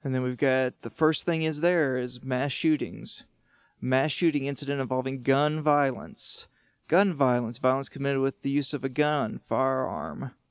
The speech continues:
Firearm is a type of gun.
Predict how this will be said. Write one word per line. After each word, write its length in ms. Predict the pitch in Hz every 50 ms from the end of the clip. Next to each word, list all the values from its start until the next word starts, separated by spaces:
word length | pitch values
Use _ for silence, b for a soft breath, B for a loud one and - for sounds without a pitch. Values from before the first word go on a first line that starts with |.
| _ _ _ _ _ _ _ _ _ _ _ _ _ _ _ _ _ _ -
Firearm 380 | 143 135 135 131 127 123 120
is 100 | 120 -
a 40 | -
type 300 | - - 151 113 - -
of 200 | - - - 135
gun. 540 | - 160 156 156 156 147 147 175 190 170